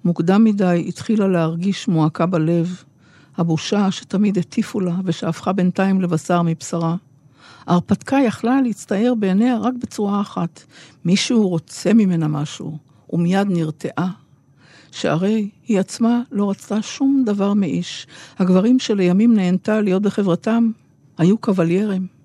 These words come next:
די היה לה בהרגשה הטובה שהרגישה במחיצתם. ליותר רוך לא הייתה זקוקה. היא הייתה ליצור ניטרלי. היא החצינה את עצמה אל התעסקויות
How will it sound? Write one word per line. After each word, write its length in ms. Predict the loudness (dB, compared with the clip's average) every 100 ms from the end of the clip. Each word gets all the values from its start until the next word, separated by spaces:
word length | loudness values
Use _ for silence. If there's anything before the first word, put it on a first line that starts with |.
| _ _ _ -20 -16
די 100 | -2
היה 340 | 2 2 2 0
לה 120 | 0
בהרגשה 480 | 0 -2 -2 -2 -2
הטובה 320 | 0 0 0
שהרגישה 520 | 0 -4 -2 -2 -2
במחיצתם. 720 | -2 -2 -4 -8 -8 -6 -6 -6 -10 -20 -6
ליותר 500 | 0 2 2 0 0
רוך 640 | 0 0 0 0 -8 -20 -20 _ _ -4
לא 120 | -2
הייתה 260 | -2 -2
זקוקה. 440 | -8 -6 -10 -6 -6 -6 _ _ _ _ _ _ _
היא 80 | -4
הייתה 320 | -4 -2 0
ליצור 480 | 2 0 -2 -4 -2
ניטרלי. 640 | -2 -2 -2 0 0 -2 -4 -18 -6
היא 120 | -2
החצינה 600 | -2 -6 -2 0 0 0
את 120 | -4
עצמה 540 | -6 -8 -2 0 0 -2 -2
אל 180 | -2 -2
התעסקויות 1000 | -8 -6 -8 -8 -4 0 0 -2 -10 -20